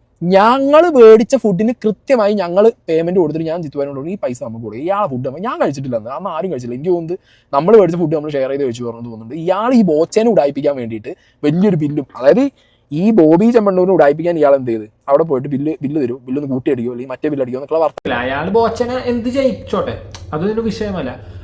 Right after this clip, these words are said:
Speaker 2: അതിൽ ബോച്ച പറയുന്നുണ്ട് പത്താം ക്ലാസ്സിൽ പഠിച്ച് നിൽക്കുന്ന പെൺകുട്ടിയാണെന്ന് വിചാരിച്ചിരുന്നു. അത്രയും ക്ലാസ്സിൽ പഠിക്കുന്നത് പത്തോ പതിനഞ്ചോ പതിനാറോ വയസ്സുള്ള ഒരു പെൺകുട്ടിനെ, പൂഷണം എന്നൊക്കെ ചിന്തിച്ചിട്ട് ഒരു പെൺകുട്ടിനെ വിളിച്ചു വരുത്തുക എന്നൊക്കെ പറയുന്നത്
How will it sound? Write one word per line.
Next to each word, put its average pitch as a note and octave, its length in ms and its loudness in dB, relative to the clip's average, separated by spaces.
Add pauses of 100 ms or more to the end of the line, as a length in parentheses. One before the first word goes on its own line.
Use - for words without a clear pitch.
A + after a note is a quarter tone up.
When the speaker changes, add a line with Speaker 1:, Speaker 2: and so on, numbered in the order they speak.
(120)
Speaker 2:
അതിൽ F3 160 0
ബോച്ച G3 260 2
പറയുന്നുണ്ട് G#3 420 -2
പത്താം F#3 240 -4
ക്ലാസ്സിൽ F#3 240 -2
പഠിച്ച് F#3 260 -6
നിൽക്കുന്ന F#3+ 380 -6
പെൺകുട്ടിയാണെന്ന് F3+ 720 -4
വിചാരിച്ചിരുന്നു. D#3+ 520 -4 (300)
അത്രയും A#3 580 2
ക്ലാസ്സിൽ G#3 320 0
പഠിക്കുന്നത് F#3+ 440 -4
പത്തോ G3+ 300 -4
പതിനഞ്ചോ G3+ 440 -2
പതിനാറോ G3+ 420 -4
വയസ്സുള്ള F#3+ 400 -4
ഒരു F#3 60 -4
പെൺകുട്ടിനെ, E3+ 440 -2
പൂഷണം G#3+ 640 -4
എന്നൊക്കെ G3+ 240 -6
ചിന്തിച്ചിട്ട് F#3 720 -4
ഒരു F#3+ 300 -4
പെൺകുട്ടിനെ F3 460 -4
വിളിച്ചു D#3+ 380 -4
വരുത്തുക E3+ 440 -2
എന്നൊക്കെ D#3 300 -6
പറയുന്നത് D#3 380 -6